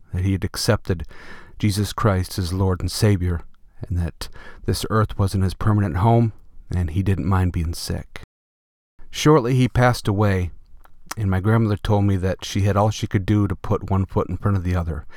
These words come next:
She had a husband and other children to care for, and she was always busy working around the house and at her job,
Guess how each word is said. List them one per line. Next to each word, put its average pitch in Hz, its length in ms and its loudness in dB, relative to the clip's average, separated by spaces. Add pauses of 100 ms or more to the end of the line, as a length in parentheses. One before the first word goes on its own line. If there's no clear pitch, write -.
(460)
She - 200 0
had 110 100 4
a 101 80 4
husband 104 480 2
and 87 200 -2 (140)
other 98 200 0
children 95 480 0
to - 60 -6
care 87 260 -4
for, 87 360 -6 (540)
and 87 280 0
she - 180 -2
was 104 160 2
always 110 260 4
busy 92 340 -2
working 90 400 -2
around 92 260 2
the 90 80 0
house 101 460 2
and 87 100 -2
at 82 100 -4
her 87 80 -4
job, 92 440 0